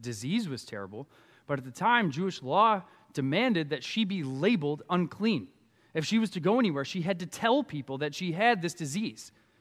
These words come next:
essentially making herself an outcast. Now, we don't know this for a fact, but based on traditions, we can make some assumptions about this woman.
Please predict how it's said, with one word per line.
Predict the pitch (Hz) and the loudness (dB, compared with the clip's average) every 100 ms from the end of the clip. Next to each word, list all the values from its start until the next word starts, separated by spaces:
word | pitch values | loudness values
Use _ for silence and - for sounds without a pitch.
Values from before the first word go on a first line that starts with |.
| _ _ | _ _
essentially | 160 - 277 - 160 151 - | -2 2 2 2 -2 -4 -2
making | 160 226 - 196 | 2 2 0 -4
herself | 151 175 - - - 214 131 - _ - - - | -2 -4 -6 -6 0 2 2 -6 _ -20 -14 -8
an | 160 | -2
outcast. | 165 170 - 127 107 - - - _ _ _ _ _ _ _ _ | 0 0 -2 -8 -8 -12 -20 -20 _ _ _ _ _ _ _ _
Now, | 160 180 | 0 2
we | 196 | 6
don't | 247 254 | 6 6
know | 202 202 | 4 4
this | 185 | 2
for | - 170 | -2 -6
a | |
fact, | - 147 131 127 - | -2 0 0 -2 -2
but | 156 - - _ _ - | 0 0 -6 _ _ -2
based | 170 190 | 0 4
on | 208 | 2
traditions, | 190 175 180 190 135 117 | 2 -2 -2 -2 -4 -6
we | 120 170 | -6 -4
can | 180 160 | -2 0
make | 180 220 | 0 0
some | - - 196 196 | -4 0 2 4
assumptions | 190 - 175 170 - 101 92 - - _ _ | 0 -2 -2 -2 -4 -12 -14 -16 -20 _ _
about | - 120 151 139 - _ _ - | -8 0 0 0 -8 _ _ -10
this | 131 - | -8 -4
woman. | 147 135 92 | -2 -2 -6